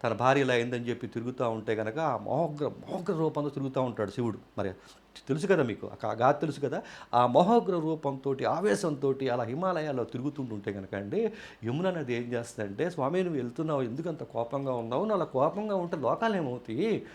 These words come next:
కాబట్టి చక్కగా వచ్చి స్నానం చెయ్యి."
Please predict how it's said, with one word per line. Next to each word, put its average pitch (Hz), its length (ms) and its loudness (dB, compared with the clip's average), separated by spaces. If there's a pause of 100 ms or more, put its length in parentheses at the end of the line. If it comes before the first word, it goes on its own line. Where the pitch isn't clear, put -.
(260)
కాబట్టి 123 300 0
చక్కగా 175 440 4
వచ్చి 139 400 0 (180)
స్నానం 120 340 0
చెయ్యి." 117 480 -2